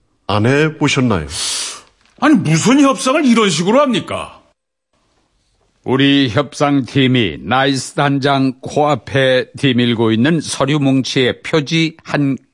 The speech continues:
Speaker 3: 귀퉁이에는 대외비라는 붉은 글씨가 찍혀 있었습니다. 그리고 그 안에는
Speaker 2: 서울은행, 제일은행 등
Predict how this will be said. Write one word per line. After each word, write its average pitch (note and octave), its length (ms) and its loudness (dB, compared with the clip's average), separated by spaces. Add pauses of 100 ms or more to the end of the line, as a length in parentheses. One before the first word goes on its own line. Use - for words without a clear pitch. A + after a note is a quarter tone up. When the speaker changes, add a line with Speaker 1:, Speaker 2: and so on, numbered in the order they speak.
Speaker 3:
귀퉁이에는 B2+ 840 0 (420)
대외비라는 C#3 1600 0 (260)
붉은 D3 560 0
글씨가 C3+ 720 -2 (180)
찍혀 A#2+ 400 -2
있었습니다. A#2+ 840 -2 (1160)
그리고 G2+ 640 -2
그 C#3+ 520 2
안에는 A#2 720 -2 (580)
Speaker 2:
서울은행, D3 840 0
제일은행 F3+ 580 0
등 D3+ 220 0